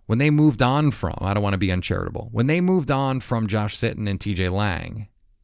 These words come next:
those guys' bodies were starting to betray them, and, and those guys had battled through injuries. They were warriors. They were warriors and played through injuries constantly. And David Bakhtiari has had some back issues. He's played through injury,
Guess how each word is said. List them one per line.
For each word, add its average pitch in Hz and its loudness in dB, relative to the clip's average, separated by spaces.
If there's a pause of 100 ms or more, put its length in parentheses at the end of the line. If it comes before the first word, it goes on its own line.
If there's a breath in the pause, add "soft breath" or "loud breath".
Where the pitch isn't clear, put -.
(640 soft breath)
those 139 4
guys' 127 2
bodies 101 0
were 104 0
starting 104 2
to 107 0
betray 92 0
them, 85 -2
and, 95 -4
and 104 0
those 156 2
guys 107 -2
had 82 -8
battled 123 -2
through 110 -2
injuries. 101 -2
They 117 0
were 104 2
warriors. 90 0 (340)
They 175 4
were 135 4
warriors 98 0
and 110 -4
played 135 -2
through 127 0
injuries 107 -2 (100)
constantly. - -4 (420 loud breath)
And - -2
David 196 6
Bakhtiari 156 4 (240 soft breath)
has - 0
had 131 2
some 139 0
back 123 0
issues. 110 0
He's 117 -4
played 151 -2
through 90 -2
injury, 87 -8